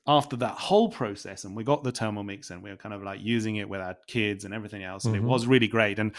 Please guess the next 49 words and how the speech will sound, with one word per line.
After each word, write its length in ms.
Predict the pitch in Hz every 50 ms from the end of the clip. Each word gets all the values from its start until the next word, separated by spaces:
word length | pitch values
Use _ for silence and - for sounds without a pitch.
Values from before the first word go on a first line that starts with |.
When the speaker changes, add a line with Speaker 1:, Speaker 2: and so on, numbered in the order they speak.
| - - - -
Speaker 1:
as 160 | - 143 135
you 80 | 151 151
said, 240 | - - 170 131 120
for 120 | - 117
purees 520 | 110 - - 160 147 127 110 101 104 101 -
and 120 | 101 98
kind 180 | - 117 117 110
of 80 | 101
getting 260 | - 123 117 113 107
vegetables 600 | 104 127 135 135 - - - 95 101 98 98 98
into 200 | 110 107 104 -
your 100 | 104 98
children, 420 | 92 - 143 139 117 98 92 90 98
it's 120 | 98 -
really 200 | 117 117 107 - - 104
Speaker 2:
<laughs> 0 |
Speaker 1:
fantastic, 500 | 92 113 98 143 135 139 113 - - - -
of 60 | 87
course, 220 | - - 107 101 - - - - - - -
'cause 140 | 131 123
vegetables 480 | 117 147 165 151 - - 135 127 127 120
are 40 | 139
always 280 | 151 156 156 143 117
really 240 | 117 127 151 123 113
difficult 500 | 113 185 170 - 107 - 98 92 104 -
in 60 | 104
terms 280 | 95 - 107 101 98 113
Speaker 2:
Yeah, 60 | 107 104
Speaker 1:
of, 120 | 98 95
you 80 | 98 98
Speaker 2:
they 60 | 127
Speaker 1:
know, 140 | 117 131 131
Speaker 2:
don't 120 | 123 120
notice 380 | 123 123 120 120 117 107 101 -
Speaker 1:
young 320 | 110 98 101 101 95 95
Speaker 2:
them 0 | 123 147
as 120 | 107 92
much 120 | 107 110 98
Speaker 1:
That's 200 | 156 156 139 -
Speaker 2:
if 60 | 175
Speaker 1:
right, 160 | 196 202 160
Speaker 2:
it's 100 | 107 -
in 100 | 117 98
a 40 | 95
Speaker 1:
that's 120 | 123 127
Speaker 2:
puree, 120 | 120 110 104
Speaker 1:
right, 200 | 160 131 95 90
Speaker 2:
you 60 | 87
know? 140 | 98 104